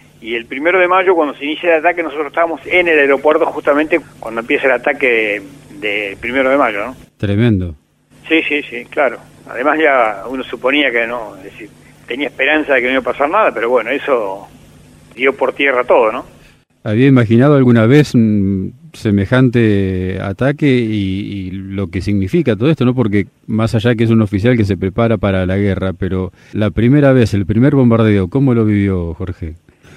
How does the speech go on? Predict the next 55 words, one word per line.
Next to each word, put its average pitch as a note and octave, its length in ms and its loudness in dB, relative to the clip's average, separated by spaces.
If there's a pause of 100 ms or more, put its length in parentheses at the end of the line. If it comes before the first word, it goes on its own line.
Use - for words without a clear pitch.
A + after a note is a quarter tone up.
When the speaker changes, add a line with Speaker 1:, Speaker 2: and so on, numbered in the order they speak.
(140)
Speaker 1:
Y E4+ 180 0
bueno, D3 460 0 (100)
creo D#3+ 240 0
que C3+ 60 -2
con C3 120 0
la B2+ 80 -4
in-, B2+ 100 -10 (200)
la A#2+ 120 -12
incógnita C#3+ 460 -2
que B2 120 -6
todo D3 120 0
el D3 60 -2
mundo D3 220 -2
lo C3 100 0
vive. A2 360 -2 (100)
Speaker 2:
Ujú. G#2 80 2
Speaker 1:
No G#2+ 320 6
te C#3+ 100 -2
olvides D#3 300 0
que A2 580 -4 (220)
la G#2+ 120 -10
profesión B2 460 -10
nuestra, B2+ 460 -4
y G#2+ 100 -16
el G#2+ 360 -20
ser C3+ 120 -8
militar, C3+ 480 -4 (520)
No C3+ 120 -4
es D3 60 -6
como C3+ 160 -4
un C3+ 100 -6
médico D3+ 440 0
que A#2+ 80 -6
a A#2 60 -4
medida C3 260 -2
que C3 80 -6
vos C3 160 -2
vas, C#3 160 0 (180)
eh, A2 480 -12
te A2+ 80 -14
vas B2+ 140 -4 (260)
preparando, C#3 640 -2
vas C3 220 -2
haciendo C3+ 300 -6
prácticas C3 520 -4
que A#2+ 120 -12
en G#2 100 -12
la G#2 80 -16
medicina B2+ 640 -4
y A#2 60 -12
todo C#3 160 -2
lo B2 80 -2
demás, D#3+ 260 -4
¿no? G#2+ 80 -16
Speaker 2:
Claro. G#2+ 480 2